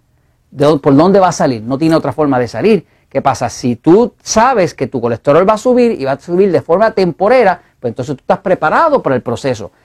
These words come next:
Si no lo sabes, va y llegas donde el médico, te hace un examen y dice, "Muchacho, ¿qué dieta loca es esa que tú estás haciendo que te ha subido el colesterol?". O sea que la clave de esto es uno tener el conocimiento para poder tener predicción de lo que va a pasar, para entonces poder poner el control y obtener el éxito.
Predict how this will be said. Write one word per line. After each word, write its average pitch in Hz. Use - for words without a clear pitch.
Si 160
no 170
lo 262
sabes, 269
va 147
y 175
llegas 214
donde 214
el 233
médico, 285
te 151
hace 156
un 196
examen 285
y 247
dice, 208
"Muchacho, 220
¿qué 190
dieta 233
loca 254
es 254
esa 262
que 254
tú 254
estás 262
haciendo 269
que 254
te 254
ha 262
subido 277
el 262
colesterol?". 247
O -
sea 175
que 135
la 156
clave 294
de 285
esto 285
es 202
uno 202
tener 196
el 202
conocimiento 135
para 139
poder 143
tener 208
predicción 196
de 269
lo 262
que 262
va 262
a 262
pasar, 277
para 120
entonces 196
poder 190
poner 131
el 202
control 240
y 143
obtener 127
el 127
éxito. -